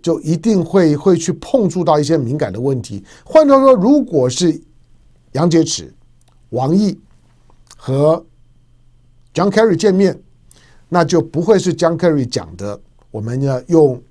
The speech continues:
用单一议，呃，议题，切割议题处理，他就不会只是谈气候变迁。因为如果只谈气候变迁，你跟谢振华谈就好了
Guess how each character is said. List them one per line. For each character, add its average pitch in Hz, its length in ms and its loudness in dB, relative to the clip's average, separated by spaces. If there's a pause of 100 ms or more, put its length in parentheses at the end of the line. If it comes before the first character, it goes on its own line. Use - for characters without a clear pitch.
(120)
用 165 220 -4
单 170 220 0
一 170 100 -2
议， 160 340 -6
呃， 127 160 -6
议 156 140 -4
题， 87 280 -12 (220)
切 196 200 2
割 175 220 0
议 165 100 0
题 107 160 -6
处 110 260 -8
理， 82 200 -18 (380)
他 - 120 -4
就 160 140 2
不 165 240 -4
会 185 240 2
只 98 160 -10
是 123 160 -8
谈 95 380 -14
气 - 240 -2
候 113 160 -6
变 110 240 -6
迁。 139 260 -4 (520)
因 202 120 2
为 233 80 6
如 185 180 0
果 254 140 -2
只 120 140 -10
谈 113 180 -8
气 139 140 -6
候 156 100 0
变 147 220 -4
迁， 151 260 -4
你 85 140 -16
跟 247 200 -2
谢 247 160 -4
振 113 160 -8
华 87 140 -14
谈 80 220 -20
就 90 100 -14
好 80 180 -18
了 50 60 -20